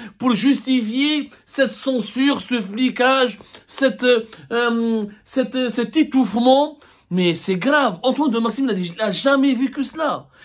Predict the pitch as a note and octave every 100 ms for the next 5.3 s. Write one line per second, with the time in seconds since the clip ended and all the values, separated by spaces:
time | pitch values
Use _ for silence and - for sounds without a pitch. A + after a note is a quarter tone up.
0 | - - G#3+ F#3 G3 - B3+ A#3+ B3+ A3
1 | B3+ C4 C4 F#3 - F#3 C#4 C#4+ C4+ B3+
2 | A#3+ A3+ G#3 F#3+ F#3+ F3 E3+ E3 A3 C4
3 | A#3 A#3 A#3+ B3 C4+ B3+ A3+ C#3 D3 -
4 | - - _ _ _ _ _ _ _ _
5 | _ - G#3